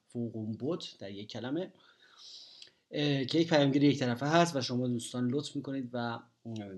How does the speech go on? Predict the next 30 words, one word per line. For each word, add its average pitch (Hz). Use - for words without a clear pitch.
دست‌هایی 101
که 123
در 110
مورد 104
سوال 95
دارید 110
و 95
نظراتتون 98
راجع 101
به 104
برنامه 98
رو 104
می‌فرستید، 175
همینطور 170
خاطراتتون 123
در 107
مورد 104
شب‌های 131
قمار 123
و -
فضای 67
بازی‌های 120
لایو 135
رو 143
می‌فرستید 165
که 156
ما 143
تو 135
برنامه 117
حتماً 123